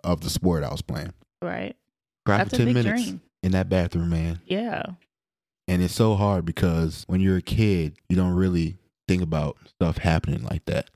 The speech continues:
Speaker 2: Yeah.
Speaker 1: And, um, yeah.
Speaker 2: Gonna cry?
Speaker 1: No, no, no, no, no, no, no.
Speaker 2: <laughs>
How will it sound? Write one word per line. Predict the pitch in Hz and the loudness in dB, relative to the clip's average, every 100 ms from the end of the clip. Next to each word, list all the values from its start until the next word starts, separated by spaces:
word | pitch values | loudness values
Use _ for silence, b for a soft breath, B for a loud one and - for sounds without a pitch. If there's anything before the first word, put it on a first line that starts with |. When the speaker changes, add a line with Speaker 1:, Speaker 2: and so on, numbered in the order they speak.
| _ - | _ -8
Speaker 2:
Yeah. | 175 156 170 175 | -6 -6 -10 -4
Speaker 1:
And, | - - | 0 2
um, | 165 160 80 78 80 | 2 2 2 -2 -4
yeah. | - 101 | 0 0
Speaker 2:
Gonna | 107 185 | 0 -4
cry? | - 190 185 208 _ - | -8 -6 -6 -10 _ -2
Speaker 1:
No, | 214 113 - _ | 0 0 -4 _
no, | 156 | -2
no, | 127 127 | 0 0
no, | 123 95 | 0 -2
no, | 90 127 | -2 -2
no, | 127 92 | 0 -2
no. | - | -2
Speaker 2:
<laughs> | 208 214 214 220 - 247 - - - | 2 2 2 2 2 2 -2 -2 -2